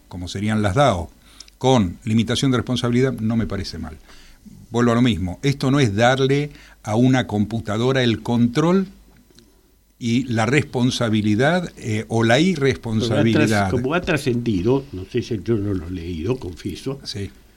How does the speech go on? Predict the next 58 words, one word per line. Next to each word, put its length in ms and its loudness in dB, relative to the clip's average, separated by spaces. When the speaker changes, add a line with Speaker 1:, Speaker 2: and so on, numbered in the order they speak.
Speaker 2:
pero 200 -2
como 260 0
ha 80 -2
trascendido 600 0
es 60 -8
que 100 2
no 100 0
hay 140 0
ninguna 400 0
Speaker 1:
Está 180 4
mal 100 4
Speaker 2:
intervención, 300 2
Speaker 1:
contado. 200 -6
Speaker 2:
está 180 -12
mal 180 -2
contado. 240 -2
Speaker 1:
Está 120 2
mal 120 2
Speaker 2:
Ahí 40 -2
Speaker 1:
contado. 440 2
Speaker 2:
está. 100 -6
Speaker 1:
La, 200 2
la 200 6
ley 160 4
justamente 600 0
lo 140 2
prevé, 420 2
que 140 2
tiene 280 0
que 60 -4
haber 200 0
una 180 -2
persona 520 -4
humana 600 4
como 280 2
representante 720 -2
legal. 340 -8
Eso 240 0
no 140 6
lo 120 0
puede 200 2
representar 440 -2
una 140 0
computadora. 540 -8
O 80 -8
sea, 140 2
la 100 4
discusión 400 0
no 100 2
es, 120 0
Speaker 2:
Falta 160 -2
Speaker 1:
le 80 6
Speaker 2:
un 60 4
buen 80 -2
Speaker 1:
están 180 6
Speaker 2:
vocero 400 -4
de 120 -4
prensa. 420 -8